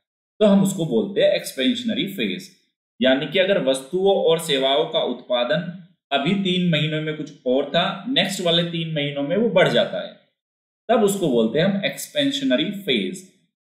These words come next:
वहीं दूसरी ओर यदि अर्थव्यवस्था में एक तिमाही से दूसरी तिमाही में वस्तुओं और सेवाओं का उत्पादन घटता है,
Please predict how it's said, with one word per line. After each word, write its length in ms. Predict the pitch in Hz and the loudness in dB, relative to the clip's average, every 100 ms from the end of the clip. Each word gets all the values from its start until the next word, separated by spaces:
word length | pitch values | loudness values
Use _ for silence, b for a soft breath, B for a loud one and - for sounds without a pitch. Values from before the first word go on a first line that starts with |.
| _ _ _ | _ _ _
वहीं 240 | 139 180 247 | 2 4 4
दूसरी 540 | 160 185 196 202 226 | 4 2 2 2 2
ओर 320 | 175 180 208 | 4 4 4
यदि 220 | 170 156 196 | 2 0 -4
अर्थव्यवस्था 800 | 156 - 165 156 156 - 151 156 | -2 -2 0 2 2 0 -4 -2
में 220 | 147 - | -4 -2
एक 300 | 185 208 - | 0 0 0
तिमाही 360 | 165 139 143 | -2 0 -2
से 220 | 143 175 180 | -4 -2 -2
दूसरी 500 | - 160 196 202 196 | -2 -2 -2 -2 -2
तिमाही 380 | 156 135 139 | 0 0 -2
में 240 | 143 185 - | -4 -8 -2
वस्तुओं 520 | 156 - - 196 208 | -2 -2 -2 2 4
और 240 | 101 160 | 4 0
सेवाओं 420 | 165 143 139 143 151 | 0 0 2 2 2
का 180 | 175 | 0
उत्पादन 640 | 160 135 - 123 123 147 202 | -2 -4 -6 0 2 2 2
घटता 400 | 208 208 208 175 | 2 2 0 2
है, 340 | 156 156 - | 2 -2 -8